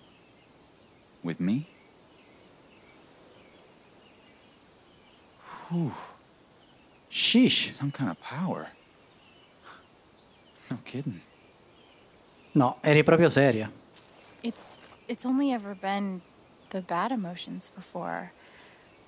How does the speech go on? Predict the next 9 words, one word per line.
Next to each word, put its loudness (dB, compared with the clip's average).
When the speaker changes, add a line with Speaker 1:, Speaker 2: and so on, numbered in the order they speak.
Speaker 3:
But -6
that, -6
that -4
was -4
pure -6
joy. -10
Speaker 1:
Who -2
else -4
knows? -6